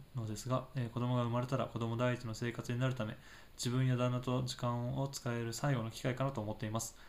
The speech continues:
お二人と同世代でラジオでも共感することが多いので、ぜひお話を伺いたいです。ということで。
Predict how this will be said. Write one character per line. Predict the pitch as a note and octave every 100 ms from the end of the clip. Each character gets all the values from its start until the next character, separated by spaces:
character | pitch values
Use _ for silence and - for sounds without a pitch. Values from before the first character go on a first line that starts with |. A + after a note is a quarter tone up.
| - - -
お |
二 | C3
人 | D#3+ D#3+
と | A#2
同 | A2+ A#2+
世 | C3+
代 | A#2
で | A2 A#2
ラ | A#2+
ジ | A#2+
オ | A2
で | A2
も | A2+
共 | B2+ A#2+
感 | B2+
す | B2+
る | C3
こ |
と | B2+
が | A2+
多 | C3+
い |
の | A#2
で、 | A2 C#3+
ぜ | A#2
ひ | A#2
お | A2+
話 | A#2 A2+ A#2+
を |
伺 | A#2 - B2+
い |
た | C3+
い | C#3
で | C#3
す。 | -
と | A#2+
い |
う | G#2+
こ |
と | G#2+
で。 | G2+